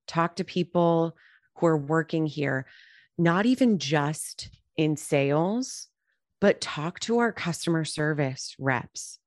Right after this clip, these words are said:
Do you want me to set up a few individuals? LinkedIn. LinkedIn is a phenomenal place to have those conversations. I still feel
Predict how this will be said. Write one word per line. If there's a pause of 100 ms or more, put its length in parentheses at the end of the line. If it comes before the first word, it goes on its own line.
Do
you
want
me
to
set
up
a
few
individuals? (400)
LinkedIn.
LinkedIn
is
a
phenomenal
place
to
have
those
conversations. (760)
I
still
feel